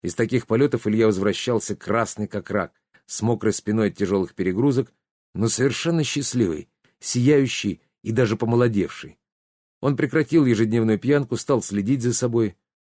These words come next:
лучше одеваться, даже вставил железные зубы взамен выбитых.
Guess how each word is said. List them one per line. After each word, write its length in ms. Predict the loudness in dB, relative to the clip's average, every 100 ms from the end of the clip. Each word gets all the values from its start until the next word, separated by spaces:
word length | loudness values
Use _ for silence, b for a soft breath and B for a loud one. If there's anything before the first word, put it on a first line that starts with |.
| _
лучше 380 | 0 2 2 0
одеваться, 600 | 0 2 2 0 -6 -8 _ _ _ -14
даже 420 | -2 2 2 0
вставил 400 | -2 0 2 2
железные 520 | 2 2 2 2 2
зубы 300 | 2 0 0
взамен 400 | 0 0 0 0
выбитых. 500 | -2 -4 -12 -18 _